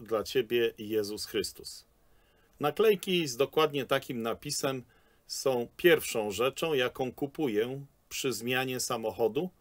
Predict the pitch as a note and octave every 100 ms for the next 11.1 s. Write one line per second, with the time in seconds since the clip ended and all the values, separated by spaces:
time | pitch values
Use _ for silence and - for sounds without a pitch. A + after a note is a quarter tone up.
0 | _ _ _ _ - C3+ - - C#3+ -
1 | D3 B2 - A2 G#2+ - G2+ A#2 - B2
2 | A2 - A2+ G2+ F#2 F#2 G2 G2 G2 -
3 | G#2 E2+ - - _ _ _ _ _ _
4 | _ _ - F3+ G3 - A3+ G#3 F3+ D#3
5 | C3+ A#2 G#2 A#2 C#3+ C3 C3+ B2 D3 D3
6 | C#3+ B2+ G2 - G3 A#2 B2+ B2 - A2
7 | B2 C3 G2 F#2 - - G2+ B2 B2 A2+
8 | A2+ A2+ A2+ B2+ G#2+ C#3 D3 A2 A2+ G2+
9 | - _ _ - E3 D#3+ C#3+ B2 A#2+ -
10 | C#3 D3 D3+ D#3 - E3+ E3+ E3+ E3 G3+
11 | -